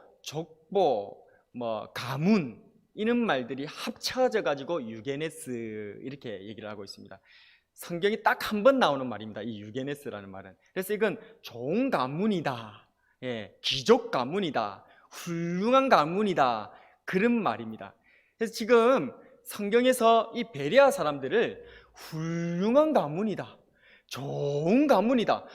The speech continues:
한마디로 귀족 가문이다, 이렇게 표현하고 있는 것입니다.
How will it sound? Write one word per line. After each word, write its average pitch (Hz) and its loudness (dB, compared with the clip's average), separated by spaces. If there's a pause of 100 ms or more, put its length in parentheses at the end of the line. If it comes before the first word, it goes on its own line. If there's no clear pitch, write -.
(120)
한마디로 214 2
귀족 220 2
가문이다, 180 2
이렇게 247 0
표현하고 190 0
있는 123 -6
것입니다. 120 -10